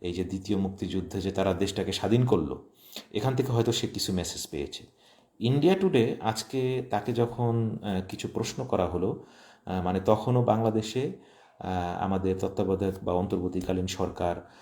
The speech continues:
আহ, তারা আসেনি, আহ, মানে এখনও শপথ গ্রহণ করেননি।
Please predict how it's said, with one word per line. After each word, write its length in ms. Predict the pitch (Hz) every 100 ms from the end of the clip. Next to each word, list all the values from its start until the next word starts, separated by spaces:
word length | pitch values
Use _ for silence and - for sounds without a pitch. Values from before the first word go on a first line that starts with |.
| - -
আহ, 160 | 85 80
তারা 220 | 90 90
আসেনি, 640 | 85 78 90 - 95 85 123 - _ -
আহ, 320 | 87 85 80
মানে 220 | 82 82
এখনও 280 | 78 - 95
শপথ 260 | 92 - 87
গ্রহণ 260 | 90 92
করেননি। 580 | 87 85 85 80 76